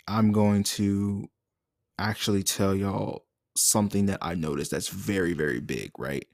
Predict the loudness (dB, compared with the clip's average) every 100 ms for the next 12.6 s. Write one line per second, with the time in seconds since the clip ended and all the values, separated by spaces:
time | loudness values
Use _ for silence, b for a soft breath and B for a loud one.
0 | B B 0 4 6 6 4 4 4 4
1 | 4 4 4 2 2 -4 -2 0 -2 -2
2 | -2 -2 -2 0 0 2 -2 0 0 0
3 | 2 2 4 2 2 2 2 4 2 0
4 | B B B B B 4 6 6 4 6
5 | 8 8 8 8 8 6 6 6 6 4
6 | 0 0 0 0 -2 -2 -2 -2 -4 -4
7 | -4 -6 b b b b _ -12 -4 2
8 | 4 6 6 6 4 2 0 -4 -4 -6
9 | -6 -8 _ _ 0 2 2 0 0 0
10 | 0 0 -2 -4 -4 -2 0 0 -2 -4
11 | -4 -2 -2 -2 -4 -2 -4 -2 0 0
12 | -2 -6 -4 -4 -4 -6